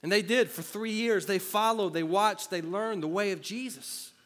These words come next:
So discipleship is a process of investing yourself into someone so that you can see them grow as a believer.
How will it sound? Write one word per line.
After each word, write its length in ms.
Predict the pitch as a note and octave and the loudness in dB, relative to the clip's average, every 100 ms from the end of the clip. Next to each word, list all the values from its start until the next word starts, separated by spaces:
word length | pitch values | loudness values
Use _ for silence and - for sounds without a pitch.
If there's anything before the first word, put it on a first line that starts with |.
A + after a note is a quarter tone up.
| _ _ _ _ | _ _ _ _
So 160 | - A3 | -8 -4
discipleship 840 | G#3 - A#3+ C#4 A3+ - G#3+ - | -2 2 2 2 -2 0 -2 0
is 160 | F#3+ | -2
a 60 | F#3+ | -2
process 720 | F#3+ - A#3 B3 - E3+ C#3+ | -4 -6 -6 -4 -4 -4 -4
of 120 | F#3 E3 | -8 -8
investing 640 | E3 D3 A#3+ A#3 B3 A3+ | -6 -4 -2 -4 -4 -2
yourself 560 | G#3 G#3 F3+ D3+ G#3 - - - | -2 -4 -2 0 0 -4 -18 -2
into 260 | A#3+ B3+ B3+ | -2 0 0
someone 540 | - B3 A3+ E3+ G3 | 0 0 0 0 -2
so 100 | A3 | -4
that 140 | G3 | -6
you 80 | G#3+ | -6
can 140 | G#3+ G#3 | -8 -8
see 260 | - B3 | -6 -4
them 180 | A3 A3 | -4 -4
grow 260 | G#3 A#3+ G#3 | -6 -6 -6
as 120 | G#3 | -6
a 20 | |
believer. 560 | G3+ A3 C4 B3+ C#3+ | -8 -8 -8 -8 -10